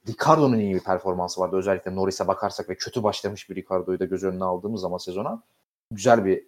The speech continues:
e, performansı vardı Ricardo'nun. İyi bir sıra aldı. Ocon'un yine aynı şekilde iyi bir performansı vardı. E, zaten hemen, e, şeyin arkasında başladı. E, Leclerc'in arkasında beşinci sırada başladı yarışa. Alonso'nun çok kötü bir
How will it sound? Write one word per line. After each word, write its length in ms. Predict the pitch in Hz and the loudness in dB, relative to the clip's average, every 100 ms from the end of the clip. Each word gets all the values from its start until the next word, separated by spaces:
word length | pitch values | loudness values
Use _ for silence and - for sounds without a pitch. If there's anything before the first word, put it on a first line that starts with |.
| - | -4
e, 400 | 90 85 82 - | -2 0 -2 0
performansı 640 | 95 87 90 87 82 90 | 0 0 0 -2 -2 0
vardı 200 | 87 85 | 0 -2
Ricardo'nun. 380 | 90 90 101 127 | -2 -2 -2 -4
İyi 140 | 98 | -4
bir 60 | 92 | -4
sıra 240 | - 90 | -4 0
aldı. 220 | 87 95 | 0 0
Ocon'un 540 | - - - 131 101 90 _ _ _ _ _ | 2 2 4 2 0 -4 _ _ _ _ _
yine 200 | 113 110 | 0 4
aynı 180 | 98 95 | 4 2
şekilde 280 | 98 95 95 | -4 -6 -4
iyi 160 | 95 | -2
bir 80 | 92 | -2
performansı 640 | 92 87 - 87 85 - | -2 -2 -2 -4 -4 -2
vardı. 380 | 90 85 127 92 | 0 2 2 2
E, 20 | 92 90 87 87 _ | 2 2 0 -4 _
zaten 300 | - 92 92 | -2 -2 0
hemen, 280 | 95 92 87 | -2 -2 -4
e, 300 | 92 90 85 | -6 -4 -4
şeyin 220 | 85 95 90 | -4 -2 -2
arkasında 480 | 87 92 - 90 | -4 -6 -6 -4
başladı. 440 | 87 - 87 131 226 _ _ _ - | -4 -4 -4 -4 -6 _ _ _ -10
E, 60 | 90 85 82 80 78 87 | -6 -6 -8 -16 -20 -4
Leclerc'in 320 | 92 - 90 | -4 -2 -4
arkasında 360 | 90 90 - 92 | -6 -6 -8 -6
beşinci 280 | 95 92 90 | -6 -8 -6
sırada 240 | 87 85 | -4 -4
başladı 340 | 85 - 85 87 | -6 -8 -10 -6
yarışa. 420 | 85 - 190 - _ _ _ - | -6 0 0 0 _ _ _ 6
Alonso'nun 400 | 131 190 165 123 | 8 8 6 2
çok 180 | 104 | -2
kötü 180 | - 98 | -4 -6
bir 220 | 101 - | -8 -10